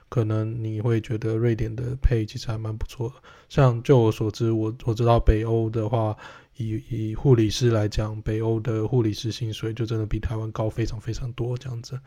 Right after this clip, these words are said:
呃，所以如果你真的对这边的薪资结构有兴趣的话，就是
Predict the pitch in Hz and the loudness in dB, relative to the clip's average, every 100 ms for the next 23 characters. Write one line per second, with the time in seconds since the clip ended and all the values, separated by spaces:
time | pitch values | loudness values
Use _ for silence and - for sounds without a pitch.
0 | - - - - 120 120 123 147 135 143 | -18 -20 -20 -2 2 2 4 2 2 0
1 | 143 139 131 127 113 110 131 127 - 135 | 2 4 4 2 0 -2 0 0 2 2
2 | 120 110 - _ _ _ _ - 123 120 | 4 0 -4 _ _ _ _ -8 0 2
3 | 117 - 123 131 120 110 127 107 - 131 | 2 -2 0 0 0 2 2 0 -2 -4
4 | 139 120 135 127 113 120 110 113 107 110 | -2 -2 2 2 0 -4 -6 -6 -6 -6